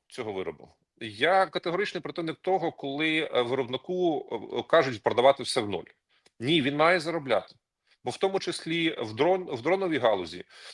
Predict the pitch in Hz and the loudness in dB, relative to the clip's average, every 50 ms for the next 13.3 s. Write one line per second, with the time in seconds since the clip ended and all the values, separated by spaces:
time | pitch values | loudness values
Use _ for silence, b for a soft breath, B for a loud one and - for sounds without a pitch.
0 | b b b - 110 135 147 156 160 160 160 - - 151 143 180 170 170 170 165 | b b b -6 -2 0 2 2 2 0 -2 -4 -4 -4 -2 -2 0 2 2 4
1 | 170 160 - 139 - - 156 156 143 131 123 147 - - 151 147 160 156 - 139 | 4 2 0 -2 -8 -6 -4 -4 -2 -2 -2 -4 -4 -2 2 2 2 2 2 -2
2 | 120 - 135 127 127 131 131 175 196 160 147 135 - 147 143 - - 131 127 135 | -6 -4 -2 -2 -2 -4 -4 -6 -6 -4 -6 -4 -4 -4 -4 -4 -6 -4 -4 -4
3 | 135 117 131 151 165 - - 135 131 147 143 - - - 151 160 160 151 147 131 | -4 -2 -2 -4 -4 -4 -4 0 2 2 2 2 0 2 2 4 4 2 0 -4
4 | 131 131 131 127 127 123 123 113 - - - - - 156 143 139 139 139 135 139 | -4 -2 0 2 2 2 0 0 -4 -8 -10 -6 -4 -2 0 2 4 4 4 4
5 | 139 131 - 170 175 170 - - 147 131 127 123 127 127 120 - - 120 120 120 | 2 0 2 4 4 4 2 0 -4 -2 -2 0 0 -2 -2 -2 -2 -2 -2 -2
6 | 98 - - 143 143 139 139 131 123 - 139 - - 175 165 - 135 123 - 131 | -4 -6 -6 -4 -2 -2 -2 -2 -6 -8 -8 -8 -6 -6 -6 -6 -6 -6 -4 -4
7 | 139 147 160 143 131 113 - 139 117 - - - 113 95 - - - 131 131 - | -4 -4 -4 -6 -6 -6 -4 -6 -6 -6 -8 -8 -8 -8 -8 -6 -4 -4 -4 -2
8 | - - - 170 160 139 156 156 - - 104 - - - - 131 120 - - - | -4 -2 0 0 2 2 0 0 -2 -2 -2 -4 -6 -6 -6 -6 -6 -6 -8 -6
9 | - 131 123 120 120 120 117 - 127 117 127 117 104 - - - _ B B B | -4 -4 -4 -4 -4 -6 -6 -4 -2 2 2 2 2 0 -2 -8 _ B B B
10 | B B B B B B B B B - 127 135 147 156 160 - - 170 165 165 | B B B B B B B B B 10 10 10 10 8 4 2 4 4 4 6
11 | 180 208 220 214 202 202 196 - - 156 123 107 160 180 180 165 160 135 131 - | 6 4 6 6 4 4 2 2 0 -2 2 4 4 4 4 4 0 -4 -8 -8
12 | - 131 117 139 143 139 143 147 143 120 127 143 156 160 151 143 135 127 127 120 | -8 -8 -6 -2 -2 0 0 0 -2 -4 -4 -2 -2 -2 -4 -4 -6 -6 -6 -4
13 | 120 120 120 - 123 | -4 -4 -4 -4 -4